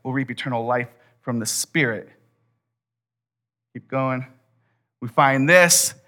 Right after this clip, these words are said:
in verse thirteen, I believe it is, in our Second Thessalonians chapter three. "Let us not get tired of doing good, for we will reap at the proper time if we don't give up. Therefore,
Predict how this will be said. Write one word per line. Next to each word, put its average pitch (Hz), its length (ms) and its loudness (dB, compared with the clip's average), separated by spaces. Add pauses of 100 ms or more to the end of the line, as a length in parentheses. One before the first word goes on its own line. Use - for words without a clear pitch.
(160)
in 131 500 0 (120)
verse 131 320 -2
thirteen, 160 720 -4
I 156 80 2
believe 156 280 -4
it 160 80 -2
is, 165 240 0
in 135 240 -4
our 123 300 -4
Second 127 360 -6
Thessalonians 131 800 -6
chapter 123 280 -12
three. 135 260 -10 (340)
"Let 151 120 4
us 160 160 2
not 156 220 6
get 175 160 0
tired 170 340 4
of 151 120 0
doing 156 280 2
good, 156 400 2 (1160)
for 135 120 -4
we 147 140 2
will 139 160 2
reap 151 240 -2
at - 100 -2
the 147 80 -8
proper 143 340 -2
time 143 360 0
if 120 100 -6
we 131 80 -6
don't 123 220 -4
give 120 180 -2
up. 113 180 0
Therefore, 139 540 4